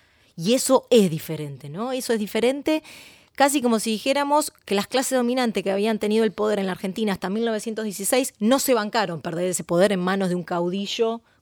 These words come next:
como era Irigoyen, que representaba la voluntad popular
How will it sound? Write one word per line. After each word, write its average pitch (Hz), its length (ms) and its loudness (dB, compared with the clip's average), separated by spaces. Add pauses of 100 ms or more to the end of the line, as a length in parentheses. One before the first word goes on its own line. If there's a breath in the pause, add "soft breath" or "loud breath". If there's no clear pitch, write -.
como 180 140 -2
era 175 100 -4
Irigoyen, 208 720 -4
que 185 140 -6
representaba 175 640 0
la 175 100 4
voluntad 170 340 2
popular 226 560 2